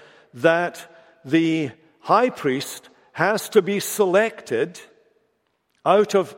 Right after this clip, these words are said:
humanity, generally, and out of the children of Israel, particularly. Exodus chapter twenty-eight and verse one.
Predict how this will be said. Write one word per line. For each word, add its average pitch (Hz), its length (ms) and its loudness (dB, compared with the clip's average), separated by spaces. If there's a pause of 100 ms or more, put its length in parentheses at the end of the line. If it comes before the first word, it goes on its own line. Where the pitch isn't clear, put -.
(100)
humanity, 175 960 0 (260)
generally, 156 640 -2 (200)
and 151 160 -2
out 175 220 2
of 180 180 2
the 175 100 2
children 170 420 0
of 151 100 2
Israel, 143 540 0 (280)
particularly. 156 920 2 (360)
Exodus 139 440 -4
chapter 135 380 -4
twenty-eight 120 760 -6 (240)
and 120 180 -8
verse 107 320 -6
one. 117 400 -8